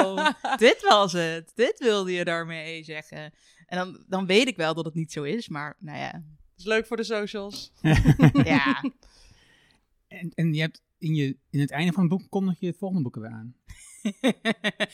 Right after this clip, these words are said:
Speaker 1: Ja, nou ja, dat boek zit eigenlijk al wel weer een tijd in mijn hoofd.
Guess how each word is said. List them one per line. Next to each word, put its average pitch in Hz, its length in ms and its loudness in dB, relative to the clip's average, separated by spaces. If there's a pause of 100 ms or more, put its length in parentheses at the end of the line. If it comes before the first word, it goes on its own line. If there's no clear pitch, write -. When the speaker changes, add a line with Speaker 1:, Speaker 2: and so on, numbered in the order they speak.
(320)
Speaker 1:
Ja, 202 320 8
nou 190 140 2
ja, 196 100 6
dat 233 220 4
boek 269 200 -4
zit 240 140 -6
eigenlijk 196 360 2
al 190 80 -2
wel 185 80 0
weer 190 400 -4 (180)
een 185 180 -6
tijd 180 480 -2
in 175 140 -6
mijn 175 120 -4
hoofd. - 600 -8